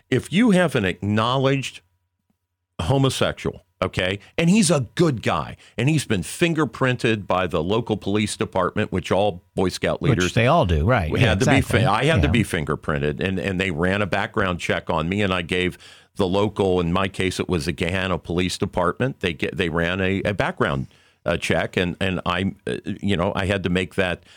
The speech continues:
Speaker 1: available to the Boy Scouts to screen me. So, and, and, and the, uh, Catholic Church, 'cause I was a football coach at, at, at a Catholic church, same thing, fingerprinted, background check. No problem.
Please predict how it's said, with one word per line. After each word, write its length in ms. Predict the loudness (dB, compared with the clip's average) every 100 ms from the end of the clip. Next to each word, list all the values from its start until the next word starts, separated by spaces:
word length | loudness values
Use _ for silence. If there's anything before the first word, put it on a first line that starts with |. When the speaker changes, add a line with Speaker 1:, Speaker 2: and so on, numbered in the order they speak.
| -20 _
Speaker 1:
available 600 | -4 0 2 2 0 0 0
to 140 | 0
the 80 | 0
Boy 240 | 0 0
Scouts 420 | 0 -2 -2 -2 -4
to 100 | -2
screen 500 | -2 0 2 4 2
me. 220 | -2 -10 _ -20 _ _
So, 360 | 0 2 2 0
and, 200 | -2 0
and, 240 | 0 -2 -2
and 260 | 0 0 0
the, 360 | 0 2 4
uh, 80 | 2
Catholic 420 | 2 -2 0 -2
Church, 340 | 0 0 0 0
'cause 160 | -2 0
I 80 |
was 200 | 0 0
a 60 | -2
football 420 | 0 -2 0 -2
coach 440 | 0 0 0 -2 -6
at, 300 | -2 0 0 0
at, 360 | -4 -2 -4 -2
at 160 | -4
a 40 | -4
Catholic 440 | -4 -2 -2 -6
church, 360 | -2 -2 -2 -6 -20 -20 _ -8
same 300 | -2 0 0
thing, 300 | 0 -2 -2
fingerprinted, 960 | -4 -2 0 -2 0 -2 2 0 0 -2
background 480 | -6 -2 -2 -2
check. 240 | -4 -6 -8 _ -20 _ _ 2
No 280 | 4 4
problem. 500 | 0 0 -2 -2 -8